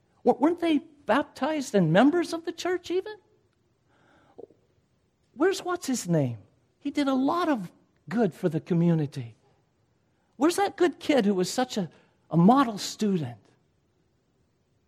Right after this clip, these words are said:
Where's that kind lady at the store? Where's that preacher? Why aren't they here?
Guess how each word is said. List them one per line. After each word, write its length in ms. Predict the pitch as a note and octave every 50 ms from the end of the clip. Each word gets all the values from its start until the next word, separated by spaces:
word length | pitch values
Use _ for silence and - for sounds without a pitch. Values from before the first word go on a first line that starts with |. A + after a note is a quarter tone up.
| _ _ _ -
Where's 240 | - C#4+ F#4 F4+ -
that 240 | G4+ F#4 F4+ - -
kind 360 | - - E4+ D#4+ D4+ D4 C4
lady 320 | B3+ C#4+ C#4+ C#4+ B3+ C4+
at 120 | C4+ - -
the 60 | A#3
store? 360 | - - - - A3+ F#3+ - - - _ _ _ _ _ -
Where's 340 | B2 - A#3 C4+ B3+ - -
that 180 | B3+ B3 C4 _ _ _ _ _
preacher? 540 | - - - A#3 A#3 - - - - F#2 - _ _ _ _ _ _ _ _ _ _ _ _ _ _ _ _ _ _ _ _ _ _ _ _ _ _ _ _ _ _ _ _ _ _ _ _ _ _ _ _ _
Why 360 | - D#3 G#3 C4 D4 C#4+ C#4 -
aren't 400 | - A#3+ B3 B3 A#3+ A#3 _ - _ _ _ - C3+ A#2
they 240 | - G#3 A#3 A#3+ A3
here? 540 | F#3 - - C3 A2 A2 G#2+ G2 F#2+ F#2